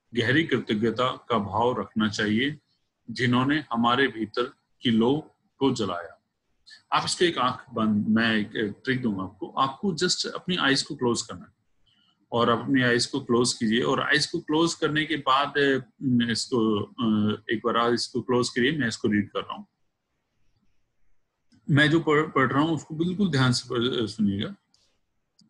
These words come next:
एक चीज और सजेशन दूंगा, अगर आपके पास headphone नहीं है तो please headphone use कीजिए, because आप जो headphone use करते हैं तो आपके दोनों कानों से proper sound जाती है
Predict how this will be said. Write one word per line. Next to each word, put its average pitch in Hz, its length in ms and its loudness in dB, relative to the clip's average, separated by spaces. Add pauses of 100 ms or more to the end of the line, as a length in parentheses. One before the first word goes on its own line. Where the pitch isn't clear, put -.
एक 170 160 2
चीज 180 180 2
और 156 160 4
सजेशन 156 380 -2
दूंगा, 160 180 0
अगर 151 220 0
आपके 147 180 -4
पास 156 160 -4
headphone 113 320 -2
नहीं 160 100 0
है 165 60 -2
तो 170 60 -2
please 160 320 0
headphone 135 380 2
use 120 200 0
कीजिए, 104 240 -2
because 123 440 -2
आप 139 180 -4
जो 135 120 0
headphone 139 400 -4
use 143 160 -2
करते 139 220 -4
हैं 185 100 -14
तो 175 60 -2
आपके 147 180 -4
दोनों 131 280 0
कानों 135 240 -4
से 123 120 -10
proper 123 280 -4
sound 117 300 0
जाती 98 260 -6
है 202 80 -10